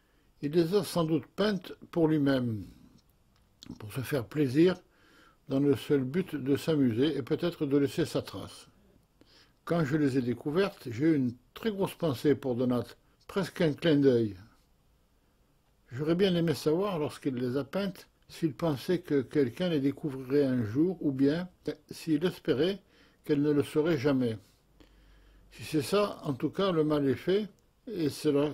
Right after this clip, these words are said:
se permet cependant de lui rendre hommage. Vous ne verrez pas ces armes à l'œil nu,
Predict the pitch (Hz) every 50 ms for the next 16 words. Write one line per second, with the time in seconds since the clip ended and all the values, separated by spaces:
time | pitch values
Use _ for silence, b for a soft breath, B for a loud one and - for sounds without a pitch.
0 | 147 - - - 139 - _ _ _ - - 151 135 147 156 147 - - 139 113
1 | - 139 127 135 143 156 165 165 160 135 139 131 127 131 127 127 135 131 143 135
2 | 127 131 123 120 117 117 107 92 - - b b b b b b b b b b
3 | _ _ _ _ _ b b b b b b b b b b b b b b _
4 | _ _ _ _ _ - 131 123 143 165 170 175 175 160 160 170 151 156 156 156
5 | - - 208 - - - 165 147 139 151 180 185 170 170 - 160 151 147 143 139
6 | 131 131 135 143 151 175 196 208